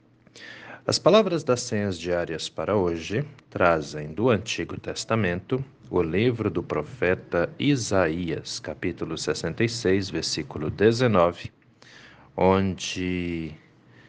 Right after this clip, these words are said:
Isaías escreve assim: "Alguns dos que foram salvos enviarei às nações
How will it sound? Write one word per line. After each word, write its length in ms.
Isaías 500
escreve 480
assim: 380
"Alguns 400
dos 200
que 120
foram 440
salvos 960
enviarei 920
às 240
nações 1080